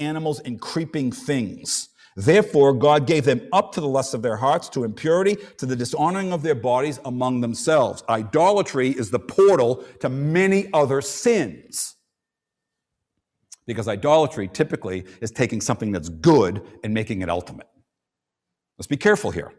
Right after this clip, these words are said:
Because you hear idolatry, like, "Okay, I don't have a carved image in my house that I, that I bow down to."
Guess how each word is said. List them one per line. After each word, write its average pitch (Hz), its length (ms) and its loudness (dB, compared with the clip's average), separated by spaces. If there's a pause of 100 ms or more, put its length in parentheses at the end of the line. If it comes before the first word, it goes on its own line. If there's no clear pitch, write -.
(640)
Because 107 200 -4
you 165 80 4
hear 185 200 6
idolatry, 147 540 4
like, 104 200 -4
"Okay, 117 220 -2
I 101 160 -4
don't 143 180 0
have 147 120 0
a 123 60 -2
carved 131 460 0
image 120 240 -2
in 110 60 -2
my 98 100 -6
house 113 240 -6
that 98 80 -10
I, 92 100 -8 (220)
that 107 100 0
I 101 120 -2
bow 104 320 2
down 139 300 2
to." - 220 -18